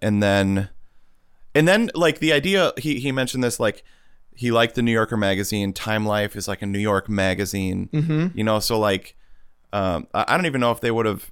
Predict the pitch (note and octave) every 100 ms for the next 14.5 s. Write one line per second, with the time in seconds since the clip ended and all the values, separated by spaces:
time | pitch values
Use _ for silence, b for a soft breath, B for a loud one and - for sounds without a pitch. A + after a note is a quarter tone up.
0 | - - G#2 A2+ G#2+ - _ - G#2+ A#2+
1 | G2 E2+ E2+ E2+ E2+ E2+ F2+ D#2 - F#2
2 | F2 - F#2+ E2+ F2 - - _ _ -
3 | - D2+ G#1+ G1+ G1+ - - - D3+ G3
4 | E3 - G#2 C3 D#3 D#3+ C3 A#2+ A#2 A#2
5 | A#2+ G#2 A2 F#2 A2+ C2 - _ - A#2
6 | G#2+ D3+ D3+ - _ _ _ _ _ _
7 | - G2+ A2+ A2+ G#2+ G2+ F#2+ F#2+ E2+ -
8 | _ - A2 G2+ C2 - - A#2 G#2 G2
9 | C3+ F#2 - G#2+ A2+ A2 A2 G2+ - G#2+
10 | A2 A2 - B2+ C3 C3+ B2+ A#2 G#2+ G#2+
11 | G#2+ G#2 F#2+ A#2 G2 A2 - - B B
12 | B A#2+ A#2+ - A2+ A2+ G#2+ G2 A#2 A2
13 | G#2+ G#2+ - G#2 G2+ A2 G#2+ G#2 G2 G2+
14 | F2+ G#2+ - - -